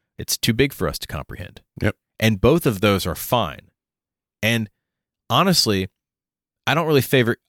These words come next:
Speaker 1: either of those because
Speaker 2: No,
Speaker 1: it
Speaker 2: both are good.
Speaker 1: they're both fun stories to play.
Speaker 2: Yep. You can't argue with a forest fire, right? You just,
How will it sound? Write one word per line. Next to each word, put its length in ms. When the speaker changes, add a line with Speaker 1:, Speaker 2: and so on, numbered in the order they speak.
Speaker 1:
either 420
of 180
those 540
because 360
Speaker 2:
No, 80
Speaker 1:
it 80
Speaker 2:
both 200
are 60
good. 280
Speaker 1:
they're 180
both 240
fun 320
stories 440
to 100
play. 380
Speaker 2:
Yep. 140
You 120
can't 300
argue 260
with 120
a 40
forest 360
fire, 380
right? 240
You 120
just, 320